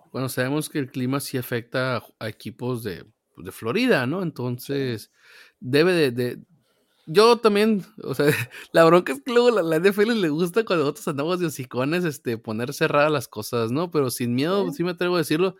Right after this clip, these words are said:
Speaker 1: pues debería ser una madriza, ¿no? O sea, no,
Speaker 2: Debería
Speaker 1: no
Speaker 2: ser una madriza, eso debería de ser, porque al final del día, uno de los, una de las cosas que le ha dolido a, a Buffalo ha sido la ausencia de Von Miller,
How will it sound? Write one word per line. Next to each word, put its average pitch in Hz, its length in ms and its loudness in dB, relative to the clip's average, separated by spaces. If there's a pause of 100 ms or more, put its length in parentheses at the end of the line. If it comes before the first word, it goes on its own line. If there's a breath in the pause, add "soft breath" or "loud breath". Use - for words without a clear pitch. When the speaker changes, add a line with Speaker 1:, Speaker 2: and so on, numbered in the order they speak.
(760 soft breath)
Speaker 1:
pues 180 100 -4
debería 190 280 4
ser 233 120 -2
una 247 140 -2
madriza, 101 540 -8
¿no? 139 180 -6
O 156 80 -6
sea, 117 180 -4
no, 113 180 0
Speaker 2:
Debería 143 260 4
Speaker 1:
no 135 60 4
Speaker 2:
ser 143 160 2
una 139 140 -2
madriza, 110 540 -8 (200)
eso 123 200 2
debería 117 260 0
de 120 60 -2
ser, 151 280 2
porque 143 220 -2
al 113 80 -2
final 131 300 -4
del 160 100 -2
día, 160 300 4 (320 loud breath)
uno 190 160 4
de 214 60 8
los, 147 220 6
una 180 180 2
de 196 60 6
las 139 200 2
cosas 160 320 -2
que 139 100 0
le 131 100 2
ha 139 60 4
dolido 160 380 6
a, 120 520 0
a 113 40 -4
Buffalo 139 400 0
ha 131 40 0
sido 143 220 -2
la 139 80 -2
ausencia 127 400 -4
de 123 60 0
Von 123 200 -4
Miller, 131 380 -8